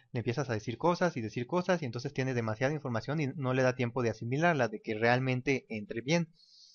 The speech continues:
Entonces, pues, empezó a leer que era bueno, eh, estudiar y luego descansar un poco para que las ideas entraran y luego estudiar y descansar.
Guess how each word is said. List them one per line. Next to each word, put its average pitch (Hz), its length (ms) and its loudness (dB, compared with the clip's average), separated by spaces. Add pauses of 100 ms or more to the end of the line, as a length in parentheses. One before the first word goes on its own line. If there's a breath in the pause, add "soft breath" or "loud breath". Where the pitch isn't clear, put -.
(300 soft breath)
Entonces, 208 480 2
pues, - 240 -2
empezó 117 300 -2
a 117 60 6
leer 151 420 6
que 113 100 0
era 110 140 4
bueno, 127 360 0 (400 loud breath)
eh, 110 280 0
estudiar 156 600 6
y 135 80 2
luego 113 220 2
descansar 110 400 0
un 110 80 -4
poco 151 360 0
para 104 180 2
que 113 120 -4
las 101 200 -2
ideas 104 180 -6
entraran 160 480 4
y 107 60 -2
luego 110 180 0
estudiar 139 480 4
y 131 60 0
descansar. 135 580 2